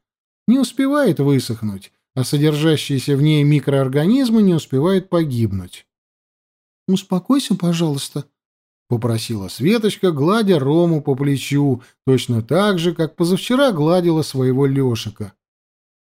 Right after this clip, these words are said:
«Главное, что мы вместе. Когда мы вместе, нам ничего не страшно».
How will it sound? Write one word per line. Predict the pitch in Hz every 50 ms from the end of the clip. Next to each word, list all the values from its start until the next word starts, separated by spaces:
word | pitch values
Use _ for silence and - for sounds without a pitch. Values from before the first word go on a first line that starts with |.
| _ _ _ -
«Главное, | 190 185 185 190 214 262 285 302 311 302 294 277
что | 254 - - 214
мы | 202 226 254 247
вместе. | 247 233 226 220 214 202 196 - - - - 190 - _ _ _ _ _ _ _ _ _
Когда | - 190 190 190 214 220
мы | 220 220 214
вместе, | 202 214 226 247 233 220 - - - 220
нам | 208 208 208 208 208
ничего | 214 226 247 247 - - 269 262 247 240 214
не | 175 170
страшно». | 170 - - 208 180 180 175 160 - - - 156 147 -